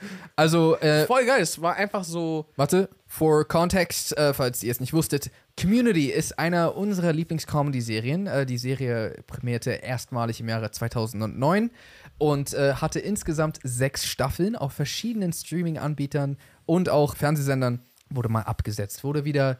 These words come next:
Speaker 1: äh, ins Leben gerufen. Und immer wieder gab es den Running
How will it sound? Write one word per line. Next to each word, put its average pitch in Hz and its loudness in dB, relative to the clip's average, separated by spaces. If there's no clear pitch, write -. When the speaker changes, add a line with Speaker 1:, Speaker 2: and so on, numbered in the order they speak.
Speaker 1:
äh, 123 2
ins 123 -6
Leben 131 0
gerufen. 117 -6
Und 143 0
immer 214 4
wieder 190 4
gab 151 0
es - -4
den 127 -4
Running 135 -2